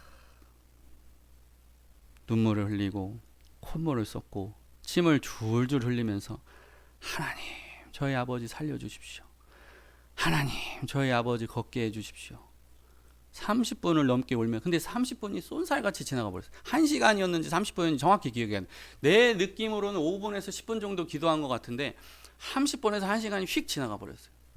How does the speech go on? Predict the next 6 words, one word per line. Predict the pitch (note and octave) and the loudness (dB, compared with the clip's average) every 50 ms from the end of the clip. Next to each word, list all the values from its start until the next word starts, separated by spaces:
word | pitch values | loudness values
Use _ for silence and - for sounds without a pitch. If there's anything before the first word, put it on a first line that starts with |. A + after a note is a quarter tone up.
| - - - - - - - - - - - - - - - | -18 -16 -16 -16 -16 -16 -16 -16 -16 -16 -14 -16 -16 -18 -8
그래가지고 | - D3+ D#3 D3+ D3 C#3+ C3 C3+ C3 | -2 2 4 4 4 4 2 -2 -4
한 | C3 F3 G3+ G3 | -4 -4 -4 -2
달 | F3 F3+ E3+ D3+ C3 | 0 0 0 0 -2
뒤부터 | - C#3 C3 B2 B2+ - - A#2+ | -4 -6 -6 -6 -6 -4 -2 -2
아버지가 | A#2 A2+ A#2+ A2+ A2+ A#2 A2 | 0 0 0 -2 -2 -2 -2
목발을 | G#2 A2 A2+ - - B2+ A#2+ A2+ A2 G2+ G2 | -2 -4 -4 -4 0 0 0 0 0 -2 -6